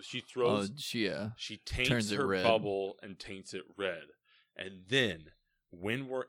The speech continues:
Speaker 1: inside the bubble watching the re-, T V show again,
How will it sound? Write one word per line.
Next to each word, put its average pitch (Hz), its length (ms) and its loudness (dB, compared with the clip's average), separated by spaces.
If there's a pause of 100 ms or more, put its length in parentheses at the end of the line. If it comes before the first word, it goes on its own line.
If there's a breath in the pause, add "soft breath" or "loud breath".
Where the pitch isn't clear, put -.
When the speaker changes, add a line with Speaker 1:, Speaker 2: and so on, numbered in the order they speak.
Speaker 1:
inside 123 680 0
the 113 80 -6
bubble 107 440 0
watching 101 680 -6
the 101 80 -6
re-, 90 180 -8 (140)
T 101 260 -12
V 101 140 -8
show 113 260 0
again, 113 420 -6